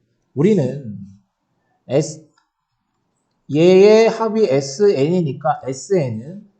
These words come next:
너를 좀 활용하시게 된다면 이분의 디원의 N제곱 플러스 뭐가 되나요? 어떤 에이엔이다 형태가 나올 거고 공통인수가 N이니까 너는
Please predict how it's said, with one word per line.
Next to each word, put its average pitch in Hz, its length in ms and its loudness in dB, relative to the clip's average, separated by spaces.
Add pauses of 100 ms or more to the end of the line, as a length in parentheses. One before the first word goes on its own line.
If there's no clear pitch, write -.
너를 180 440 4
좀 208 220 -2
활용하시게 180 680 -4
된다면 117 640 -12 (560)
이분의 190 680 0
디원의 127 920 -4 (280)
N제곱 147 800 -4
플러스 202 960 -2 (420)
뭐가 156 220 -2
되나요? 123 540 -8 (580)
어떤 180 560 -4 (560)
에이엔이다 202 800 2
형태가 185 340 -2
나올 120 280 -2
거고 123 500 -10
공통인수가 196 960 -2
N이니까 120 840 -10
너는 135 480 -10